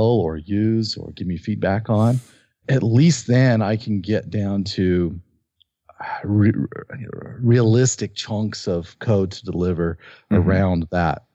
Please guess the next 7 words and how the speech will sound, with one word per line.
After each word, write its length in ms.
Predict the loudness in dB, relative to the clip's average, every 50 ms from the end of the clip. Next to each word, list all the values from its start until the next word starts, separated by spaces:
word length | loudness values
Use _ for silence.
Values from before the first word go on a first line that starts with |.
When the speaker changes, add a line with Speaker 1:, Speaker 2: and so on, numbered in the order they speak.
| _ -6
Speaker 1:
that 220 | -6 -6 -6 -6
tension 380 | -4 -4 -2 -2 -2 -4 -4 -4
line, 340 | -4 -4 -4 -4 -6 -6
that, 240 | -6 -6 -4 -6 -6 -8 _ -2
that 160 | -2 0 2
delivered 420 | 2 2 2 2 0 0 -2 -4
code. 300 | -4 -4 -2 -2 -4 -6